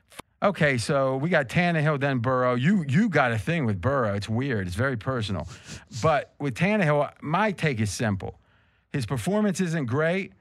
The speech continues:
but he's in a system that accentuates the positive, so he performs well, but he's not a great quarterback. He's a game manager.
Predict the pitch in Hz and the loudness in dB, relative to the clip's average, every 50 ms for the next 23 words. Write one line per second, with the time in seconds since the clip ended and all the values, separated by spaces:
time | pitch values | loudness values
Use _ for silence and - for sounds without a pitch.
0 | _ _ _ _ _ _ _ _ _ - 131 127 165 151 135 143 135 117 - - | _ _ _ _ _ _ _ _ _ -2 0 0 0 0 0 0 0 0 -2 -2
1 | - 180 185 156 - - 180 165 175 196 196 185 - _ _ _ _ _ _ - | -2 -2 -2 -2 -2 -2 0 0 0 0 0 -2 -6 _ _ _ _ _ _ -4
2 | 139 139 135 117 - - 170 160 147 - 170 156 151 127 - - 113 147 143 143 | -2 -2 0 -2 0 0 0 0 0 0 0 -2 -2 -2 -4 -4 -2 0 2 2
3 | 151 165 151 180 196 214 240 - - - - - _ - - 170 151 139 120 - | 2 2 0 -2 -2 -4 -4 -8 -12 -20 -20 -20 _ -8 -4 -2 -2 -2 -2 -2
4 | 139 110 - - 147 156 156 151 120 123 117 123 123 135 165 214 285 277 - _ | -4 -4 -2 -2 0 0 0 0 0 2 2 2 2 2 2 0 0 -4 -10 _
5 | _ _ _ _ _ _ _ _ _ _ - 175 165 156 127 - _ - 113 113 | _ _ _ _ _ _ _ _ _ _ 0 2 2 0 -2 -6 _ -6 -4 -2
6 | 156 135 135 156 156 151 135 131 151 156 147 - - 233 320 320 - 147 120 110 | -2 0 2 2 2 2 2 2 0 0 0 -2 -2 -2 -2 -2 0 0 0 0
7 | 101 - 143 131 147 135 160 165 180 175 165 139 123 117 110 101 92 - - - | 0 -2 -2 -2 -2 -2 -2 0 0 0 0 0 0 0 0 0 -2 -4 -6 -10
8 | - | -12